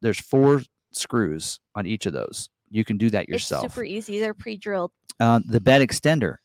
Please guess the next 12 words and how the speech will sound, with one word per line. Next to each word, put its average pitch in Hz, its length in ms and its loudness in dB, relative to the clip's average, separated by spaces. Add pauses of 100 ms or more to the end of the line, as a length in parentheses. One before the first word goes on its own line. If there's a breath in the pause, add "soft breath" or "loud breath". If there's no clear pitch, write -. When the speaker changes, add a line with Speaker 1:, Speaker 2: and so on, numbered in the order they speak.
Speaker 1:
is 113 140 2
also 123 340 2
something 104 380 -2
you 113 200 4
install 107 360 2
yourself. 95 540 0
There 107 220 2
is 117 120 0
no 113 160 2
Speaker 2:
Mm-hmm. 92 80 -2
Speaker 1:
install 95 340 -2
cost. - 440 -8